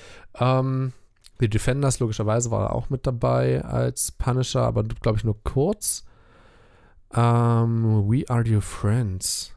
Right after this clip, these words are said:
Dort war er mit dabei? Kann ich mich gar nicht dran erinnern. Äh, The World Trade Center, da kann ich mich dran erinnern. Äh, an den Film kann ich mich daran erinnern, an ihn selber daran tatsächlich auch nicht.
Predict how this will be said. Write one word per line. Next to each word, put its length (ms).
Dort 180
war 140
er 80
mit 180
dabei? 480
Kann 100
ich 60
mich 120
gar 100
nicht 140
dran 120
erinnern. 440
Äh, 360
The 80
World 240
Trade 240
Center, 640
da 140
kann 160
ich 100
mich 140
dran 180
erinnern. 500
Äh, 120
an 120
den 120
Film 200
kann 100
ich 80
mich 120
daran 200
erinnern, 320
an 140
ihn 240
selber 280
daran 320
tatsächlich 480
auch 160
nicht. 280